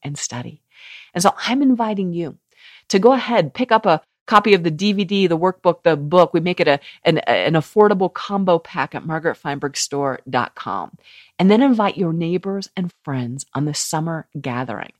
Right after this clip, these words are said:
where you're gonna be able to open up the teachings of the book and the study, but also invite them to listen to this podcast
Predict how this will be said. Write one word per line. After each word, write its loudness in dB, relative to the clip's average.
where 2
you're 6
gonna 4
be 0
able 4
to -2
open 0
up -4
the -10
teachings -6
of -6
the -2
book -2
and -2
the -6
study, -2
but -4
also -2
invite 0
them -4
to -8
listen -2
to -10
this -2
podcast -12